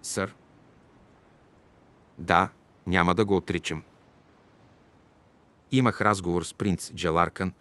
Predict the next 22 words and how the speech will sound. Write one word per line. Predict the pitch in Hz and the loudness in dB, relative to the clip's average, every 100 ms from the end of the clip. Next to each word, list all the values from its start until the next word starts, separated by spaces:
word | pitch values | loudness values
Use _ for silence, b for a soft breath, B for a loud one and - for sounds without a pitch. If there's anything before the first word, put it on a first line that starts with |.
| b b b - | b b b 0
който | 101 107 | 0 2
завърши | 92 87 120 - 135 | 0 0 0 0 -4
с | 127 | -2
недоволство | 107 92 90 117 - 127 | -2 0 0 -2 -2 -6
от | 104 - | -4 -4
негова | 92 80 76 | -4 -2 -6
страна. | - - 82 80 - _ _ _ _ - _ - - - - - - - - - - - | -6 -8 -6 -8 -14 _ _ _ _ -20 _ -20 -20 -20 -20 -20 -20 -20 -20 -20 -20 -20
След | - 110 98 | -6 0 0
това | - 87 107 | 0 0 0
говорих | 82 78 85 87 - | 0 0 -2 -4 -10
с | - | -10
Хетан. | 80 90 76 - - - - - - - - - - - - - - - - - - | -8 -6 -8 -12 -20 -20 -20 -20 -20 -20 -20 -20 -20 -20 -20 -20 -20 -20 -20 -20 -16
Вярата | 87 101 95 85 87 | 0 2 2 2 0
ми | 90 | 2
е | |
разклатена, | 82 - 101 101 82 85 - - - - | 0 -2 -2 -2 -2 -6 -6 -14 -20 -6
Дестраянт." | 95 95 - 95 80 78 - - - - - - - - - - - - - - - - - - - - B B | -4 -4 -4 -2 -2 -6 -16 -20 -20 -20 -20 -20 -20 -20 -20 -20 -20 -20 -20 -20 -20 -20 -20 -20 -20 -20 B B
"Поставяте | - 90 - 135 135 117 | -4 -2 2 2 2 -2
под | - 87 | -2 -4
въпрос | 76 - 95 - | -4 -4 -6 -6
клетвите | - 82 - - | -4 -4 -6 -16
си." | - - | -16 -16